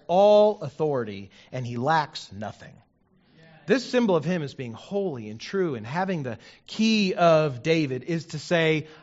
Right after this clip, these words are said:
"I own it all. I have access to all of it." Friend, know that Jesus has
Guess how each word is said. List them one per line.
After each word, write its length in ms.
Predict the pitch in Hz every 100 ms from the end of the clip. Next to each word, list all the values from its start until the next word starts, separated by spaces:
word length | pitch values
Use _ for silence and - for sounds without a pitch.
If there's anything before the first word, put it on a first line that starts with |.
| -
"I 460 | 180 202 202 208 208 208
own 240 | 185 180
it 160 | 170 165 -
all. 440 | 151 139 101 90 - _ _ _ _ -
I 200 | 175 220
have 260 | 220 208 214
access 680 | 214 208 - 208 202 - - _ _ -
to 240 | 185 175
all 300 | 180 185 180
of 120 | 165 123
it." 220 | - - _ _ _
Friend, 400 | - 202 180 156
know 300 | 185 220 190
that 180 | 156 139
Jesus 460 | 165 214 180 175
has 200 | 165 147